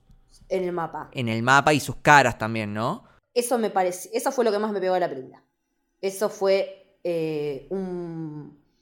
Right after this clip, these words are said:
Speaker 1: fue una piña en el estómago, porque sentí realmente que estaba viendo un récord de mujeres desaparecidas, de mujeres asesinadas, eh, por femicidios.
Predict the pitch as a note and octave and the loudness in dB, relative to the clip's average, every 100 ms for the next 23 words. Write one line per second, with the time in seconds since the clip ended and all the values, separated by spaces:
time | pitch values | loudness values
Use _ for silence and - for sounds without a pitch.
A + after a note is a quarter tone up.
0 | _ _ - F#3+ G3 F#3+ F#3+ A3 G#3+ G3 | _ _ -6 0 2 0 -2 -4 -2 -2
1 | F3+ E3 - C#3+ C3+ C3+ - F3 E3 E3 | -2 -4 -6 -10 -10 -16 -10 -8 -6 -4
2 | D#3+ D#3 F3 F3+ F3 A3+ A#3+ A3+ G#3 G3 | -4 -4 -8 -8 -6 0 2 2 0 0
3 | A3 A3+ B3 F#3+ - G3 G3 F3+ F3 F#3+ | -2 0 -2 -2 -4 0 2 2 0 -2
4 | G3+ A3 A3 - _ _ _ _ - G3 | -2 -2 -4 -20 _ _ _ _ -6 -4
5 | G3+ F#3+ F#3+ G#3 G#3 A3+ A3+ A#3+ - _ | -2 -2 0 0 2 2 2 -4 -12 _
6 | _ F3 F#3 F3+ F3 G3 G3+ G3 F#3+ F3 | _ -4 -2 -2 -2 -2 0 -2 -2 -2
7 | E3 D#3 D#3 G3 G#3 A3+ A#3 - _ _ | -4 -6 -6 0 0 0 -4 -16 _ _
8 | _ - F3+ F3+ - G3 F3+ F3+ D#3 F3 | _ -8 -6 -6 -2 0 0 -4 -10 -10
9 | D3+ D#3 G3 G3 G3+ G#3 - - - _ | -8 -4 0 2 0 -2 -8 -14 -18 _
10 | _ - D#3 D3+ D3 D3+ C#3+ - D3+ C#3 | _ -8 -6 -6 -6 -8 -10 -10 -10 -10
11 | D3 G#3 G#3 G3+ G#3+ G#3 - | -8 -8 -2 0 0 -2 -12